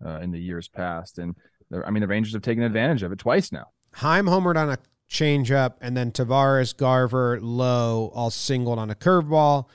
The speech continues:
Speaker 2: and Garver homered on a sinker. So, mixed bag.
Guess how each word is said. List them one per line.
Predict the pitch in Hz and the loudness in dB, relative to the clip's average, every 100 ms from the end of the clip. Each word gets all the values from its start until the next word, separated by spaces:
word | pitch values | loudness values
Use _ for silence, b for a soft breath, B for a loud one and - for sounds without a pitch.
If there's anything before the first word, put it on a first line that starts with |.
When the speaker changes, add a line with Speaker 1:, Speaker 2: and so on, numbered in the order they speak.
| b b b b | b b b b
Speaker 2:
and | 120 117 117 113 110 | -4 -2 -2 -4 -4
Garver | 120 117 110 | -2 -2 -2
homered | 95 113 107 104 | -4 -4 -4 -6
on | 92 95 | -8 -10
a | 92 90 | -12 -12
sinker. | 80 101 92 80 85 _ _ | -14 -14 -16 -20 -20 _ _
So, | - 127 120 _ _ _ _ _ _ _ _ _ | -20 -18 -18 _ _ _ _ _ _ _ _ _
mixed | 135 98 | -20 -16
bag. | 98 104 | -14 -14